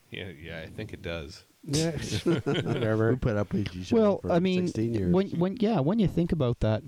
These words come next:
Speaker 4: think of the depth of experience between the four of us.
Speaker 3: Well, that's what I've said to Linda.
Speaker 4: Right,
Speaker 3: More of a
Speaker 4: Steve
Speaker 3: band
Speaker 4: is,
Speaker 3: of
Speaker 4: Steve
Speaker 3: brothers.
Speaker 4: is out at, at twenty-eight year, twenty-seven years.
Speaker 1: No,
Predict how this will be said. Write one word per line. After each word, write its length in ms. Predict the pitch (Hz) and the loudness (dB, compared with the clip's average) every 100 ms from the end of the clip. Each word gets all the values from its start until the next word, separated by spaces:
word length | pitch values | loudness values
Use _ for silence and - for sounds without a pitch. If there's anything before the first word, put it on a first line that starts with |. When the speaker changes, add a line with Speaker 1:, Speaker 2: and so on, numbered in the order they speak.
| 147 | -8
Speaker 4:
think 220 | - 190 214 | -2 0 2
of 40 | |
the 100 | 185 | 2
depth 360 | 127 120 - 135 | 2 0 0 0
of 80 | 120 | 0
experience 540 | - - 107 110 107 | 0 2 4 2 2
between 300 | - - 104 | -2 0 2
the 60 | 98 | 2
four 240 | - 95 | 2 2
of 100 | 95 | 2
us. 300 | 95 - - - _ _ - - | 0 -2 -10 -16 _ _ -20 -10
Speaker 3:
Well, 120 | - 123 | 0 0
that's 140 | 175 | 0
what 80 | 190 | -4
I've 80 | 147 | -2
said 180 | 98 80 | -2 -4
to 80 | |
Linda. 300 | 71 73 71 | -6 -6 -2
Speaker 4:
Right, 220 | 76 123 131 | 0 2 0
Speaker 3:
More 80 | 135 | -2
of 40 | |
a 20 | |
Speaker 4:
Steve 260 | 113 156 175 | 0 2 4
Speaker 3:
band 60 | 165 | 2
Speaker 4:
is, 100 | 165 156 | 2 0
Speaker 3:
of 60 | 156 | 2
Speaker 4:
Steve 200 | 170 180 | 4 4
Speaker 3:
brothers. 120 | 175 | 4
Speaker 4:
is 40 | 156 | 2
out 200 | 151 147 | 2 2
at, 260 | 135 - - - _ | 0 -4 -14 -18 _
at 200 | - 113 - _ _ | 0 0 -2 _ _
twenty-eight 720 | - - 135 127 - 123 131 - | 0 2 2 2 2 2 2 2
year, 160 | 143 135 | 0 2
twenty-seven 600 | 147 156 151 151 151 170 | 0 0 -2 -2 0 4
years. 400 | 151 196 - - - 165 | 4 2 -2 -10 -14 -18
Speaker 1:
No, 180 | 82 | -16